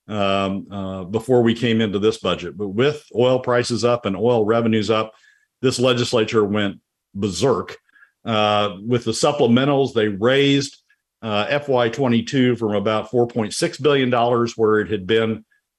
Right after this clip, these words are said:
to, uh, five point six billion dollars, raised spending by about a billion dollars.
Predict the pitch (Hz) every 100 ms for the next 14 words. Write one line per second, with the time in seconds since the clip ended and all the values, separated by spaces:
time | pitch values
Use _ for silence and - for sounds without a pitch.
0 | _ 127 117 107 104 98 - 135 147 143
1 | 117 95 110 95 101 98 90 92 98 101
2 | 110 113 110 - 113 117 98 98 95 101
3 | 101 92 117 120 117 104 87 95 123 -